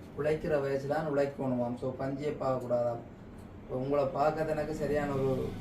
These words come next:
விருப்பமா இருக்காம்" அப்படின்னு சொல்லிட்டு போகல. ஒரு சரியான சந்தோஷமா இருந்துச்சு. உண்மைக்கும் வந்து இப்படியான ஒரு தொழிலை விட்டு தான் இவ்வளவு காலம் நாங்கள்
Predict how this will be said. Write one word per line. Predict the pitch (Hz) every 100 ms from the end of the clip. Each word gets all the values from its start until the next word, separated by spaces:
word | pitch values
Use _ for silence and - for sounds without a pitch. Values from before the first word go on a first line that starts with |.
| -
விருப்பமா | 139 135 143 135 131
இருக்காம்" | 131 135 131
அப்படின்னு | 127 131 127 135
சொல்லிட்டு | 131 131 127 131
போகல. | 135 131 127 143 170 - - - - - - - 175
ஒரு | 135 135 131 123
சரியான | 131 143 135 131
சந்தோஷமா | 131 139 135 139
இருந்துச்சு. | 127 123 120 123
உண்மைக்கும் | 131 131 139 135
வந்து | 135 170 - - - -
இப்படியான | - 156 151 143
ஒரு | 135 131
தொழிலை | 143 147 139
விட்டு | 135 135
தான் | 147 160
இவ்வளவு | 147 139 139
காலம் | 139 135 131
நாங்கள் | 131 135 131 123